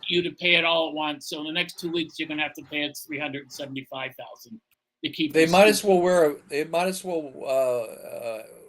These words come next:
Speaker 2: wear a mask.
Speaker 1: Yeah, I mean, if
Speaker 2: <laughs>
Speaker 1: they had
Speaker 2: It just
Speaker 1: done, absolutely. If they, you're right, that's bang on. If they had a gun, they couldn't have robbed them any better. So these people went to the newspaper, and the newspaper asked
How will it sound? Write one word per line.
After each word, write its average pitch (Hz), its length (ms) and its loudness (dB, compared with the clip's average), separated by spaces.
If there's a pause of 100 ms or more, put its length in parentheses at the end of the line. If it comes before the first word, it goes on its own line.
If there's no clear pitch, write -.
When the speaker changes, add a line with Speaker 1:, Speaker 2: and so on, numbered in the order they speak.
(260)
Speaker 2:
wear 147 240 -2
a 143 80 -6
mask. 120 420 -6 (680)
Speaker 1:
Yeah, 240 360 4 (160)
I 190 100 6
mean, 208 280 4
if 190 100 -6
Speaker 2:
<laughs> - 20 -12
Speaker 1:
they 196 100 10
had 196 100 8 (100)
Speaker 2:
It - 40 0
just 226 520 6
Speaker 1:
done, 202 200 2 (460)
absolutely. 262 720 4
If 156 100 -10
they, 214 180 2
you're 208 180 0
right, 269 260 4
that's 180 180 -6
bang 202 260 4
on. 190 220 2
If 139 100 -8
they 165 100 -4
had 208 160 0
a 214 40 -2
gun, 180 300 0
they 175 80 -2
couldn't 180 240 -4
have 156 100 -8
robbed 160 300 2
them 165 100 -6
any 160 160 -6
better. 147 380 -4 (280)
So - 160 0
these 220 280 0
people 220 400 -2
went 202 220 0
to 196 60 -2
the 180 140 -2
newspaper, 185 760 -6 (500)
and 180 180 0
the 190 60 -2
newspaper 202 880 -2 (320)
asked 214 480 2